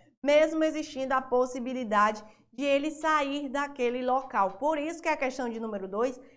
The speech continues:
ela está errada. Questão de número três. Bruno, vendo seu inimigo Rodolfo aproximar-se com um revólver em mãos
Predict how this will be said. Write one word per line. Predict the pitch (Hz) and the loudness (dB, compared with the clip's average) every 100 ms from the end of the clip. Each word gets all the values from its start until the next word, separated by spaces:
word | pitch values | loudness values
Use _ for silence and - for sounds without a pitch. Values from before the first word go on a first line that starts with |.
| _ | _
ela | 240 233 | -6 -6
está | 233 220 240 240 - | -2 0 0 -4 -4
errada. | 240 208 196 220 208 196 170 - - _ - | -2 0 2 4 4 0 0 -4 -20 _ -6
Questão | 302 311 - 302 | -4 -4 0 0
de | 285 302 | 0 -2
número | 277 269 285 | 0 0 -2
três. | 285 247 240 202 170 - - - _ _ _ _ _ _ _ _ _ _ _ _ _ - | -4 -2 -2 -2 -8 -12 -14 -18 _ _ _ _ _ _ _ _ _ _ _ _ _ -4
Bruno, | 269 339 320 196 - - | 0 2 2 -2 -8 -8
vendo | 208 285 330 330 | -2 0 0 -2
seu | 302 277 | 2 2
inimigo | 269 254 233 220 202 | 2 -2 -4 -6 -4
Rodolfo | 226 294 247 233 226 220 226 | 0 0 2 2 2 0 -2
aproximar-se | 208 202 220 220 - 208 208 220 214 220 | -2 0 -2 -4 -6 0 2 2 -2 -8
com | 220 226 | -4 -4
um | |
revólver | 220 202 185 202 240 285 262 240 | -2 -2 -2 0 2 2 0 0
em | 226 | -2
mãos | 202 196 196 202 - | -2 -2 -2 -6 -12